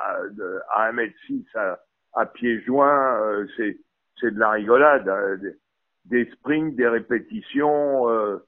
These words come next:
travail à médecine ball, euh, il,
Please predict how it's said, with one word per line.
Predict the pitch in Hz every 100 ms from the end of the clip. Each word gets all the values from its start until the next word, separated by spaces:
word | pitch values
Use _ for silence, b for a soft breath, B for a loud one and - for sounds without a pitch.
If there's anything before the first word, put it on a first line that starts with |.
| _ _ _ _ 104 -
travail | 127 120 123 117 110
à | 107
médecine | 113 104 - 127 117
ball, | 110 135 147 147 120
euh, | 110 107 104 98 - _ _ _ _ _ _ _ -
il, | 202 226 254